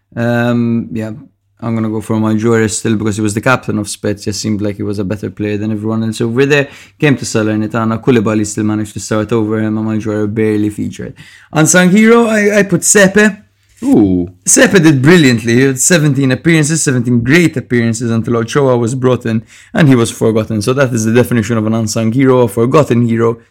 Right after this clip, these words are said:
Speaker 1: Sepe contributed greatly to Salernitana's survival in Serie A this season.
Speaker 2: Fair enough. Um, not that unsung for me, um, but I put Candreva
Speaker 1: Oh.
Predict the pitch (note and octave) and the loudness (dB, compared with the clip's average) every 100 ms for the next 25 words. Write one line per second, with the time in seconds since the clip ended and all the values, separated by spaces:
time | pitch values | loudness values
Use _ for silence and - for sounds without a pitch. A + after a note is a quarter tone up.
0 | _ - D3+ A#2+ B2+ A#2+ A#2+ B2 B2 A2+ | _ -4 -2 -2 -2 -4 -2 -4 -2 -4
1 | G#2+ A2 G#2+ A2+ C3+ B2 A#2 A2+ A#2 - | -4 -6 -4 2 2 2 -2 -2 -4 -2
2 | A2+ A2 A2+ A2+ - A2 A2 G#2+ A2+ A2 | -2 -2 -2 -2 0 0 0 -2 -4 -2
3 | A2+ D#2 - - A2 - F#2+ _ _ - | -4 -4 -6 -8 -8 -14 -18 _ _ -4
4 | F3+ B2+ G#2 G#2 C3+ E3 B3+ - C#3 C3+ | 2 2 2 0 0 2 2 4 6 6
5 | C3 - F#3 G#3+ D3 C3+ B2 A2 - D3 | 4 2 2 4 2 2 2 2 2 2
6 | G3+ F3 B2+ A2 B2+ G3+ - _ - A#2+ | 2 -2 0 2 4 2 -2 _ -2 2
7 | A#2 A2+ C#3+ - - A2+ A2 G#2+ D3+ D#3+ | 2 2 0 -2 -4 0 0 2 2 4
8 | D#3 G3+ - _ - B2+ | 2 0 -2 _ -4 -4